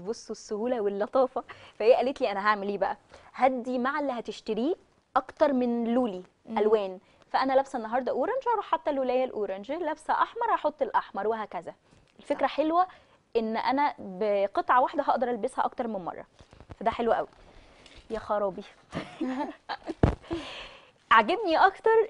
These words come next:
Speaker 1: الكيو-، الكروت.
Speaker 2: اه، ما
Speaker 1: الفكره.
Speaker 2: آه، حد عملها لي يعني.
Speaker 1: طريقه العرض.
Speaker 2: مم.
Speaker 1: حلوه، حلوه، حلوه يعني.
Speaker 2: ده هندي كده، حتى تقيل كده وشكله قايم قوي.
Speaker 1: اه، تصدقي صح؟ اه، احنا
Speaker 2: مم.
Speaker 1: مش شايفين، مش، ما اعتقدش هيشوفوا الديزاين قوي.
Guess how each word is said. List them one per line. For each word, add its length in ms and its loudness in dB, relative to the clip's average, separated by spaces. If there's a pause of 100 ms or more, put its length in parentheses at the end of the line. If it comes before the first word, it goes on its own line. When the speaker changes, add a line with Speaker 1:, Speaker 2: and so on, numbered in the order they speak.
(120)
Speaker 1:
الكيو-، 920 6
الكروت. 840 0 (220)
Speaker 2:
اه، 240 -2
ما 60 2
Speaker 1:
الفكره. 460 4 (680)
Speaker 2:
آه، 180 -6
حد 280 -2
عملها 380 -2
لي 120 -4
يعني. 320 -6
Speaker 1:
طريقه 280 0
العرض. 280 2 (120)
Speaker 2:
مم. 360 -8 (840)
Speaker 1:
حلوه، 220 -6
حلوه، 300 -4
حلوه 340 -4
يعني. 280 -10
Speaker 2:
ده 140 2
هندي 420 -2
كده، 300 -6 (720)
حتى 340 -4
تقيل 420 -6
كده 320 -4
وشكله 600 -8
قايم 300 -2
قوي. 240 -6 (500)
Speaker 1:
اه، 120 -4
تصدقي 320 -10
صح؟ 280 -16 (100)
اه، 140 0
احنا 20 -2
Speaker 2:
مم. 200 -4
Speaker 1:
مش 100 -10
شايفين، 360 -8
مش، 220 -14
ما 100 -8
اعتقدش 380 -8
هيشوفوا 280 -8
الديزاين 380 -8
قوي. 180 -8